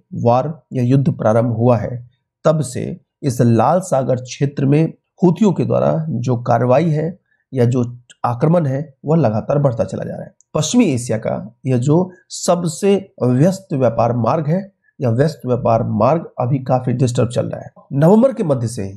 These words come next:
यमन के बड़े हिस्से पर नियंत्रण रखने वाले इन हूथी विद्रोहियों के द्वारा लाल सागर में जहाजों पर ड्रोन और मिसाइलें दागी जा रही है।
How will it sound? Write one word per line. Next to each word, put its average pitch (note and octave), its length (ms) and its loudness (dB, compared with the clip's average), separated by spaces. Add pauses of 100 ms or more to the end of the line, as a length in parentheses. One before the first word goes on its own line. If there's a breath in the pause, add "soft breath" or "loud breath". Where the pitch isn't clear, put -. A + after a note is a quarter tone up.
(360)
यमन C#3+ 400 2
के E3 140 0 (120)
बड़े E3+ 200 2
हिस्से D#3 320 0
पर D3 180 -2
नियंत्रण A#2+ 380 0
रखने A#2+ 220 -2
वाले B2 340 2
इन E3+ 200 2 (340)
हूथी D#3+ 280 0
विद्रोहियों C#3 440 4
के D3 100 0
द्वारा A2+ 300 0 (360)
लाल B2 300 2
सागर B2 300 -2
में C#3+ 120 -2
जहाजों A2+ 380 -2
पर A#2 160 -4
ड्रोन D#3+ 360 2
और A2 180 -2
मिसाइलें A#2 420 0
दागी A2+ 200 -2
जा - 100 -4
रही G#2 140 -8
है। - 140 -16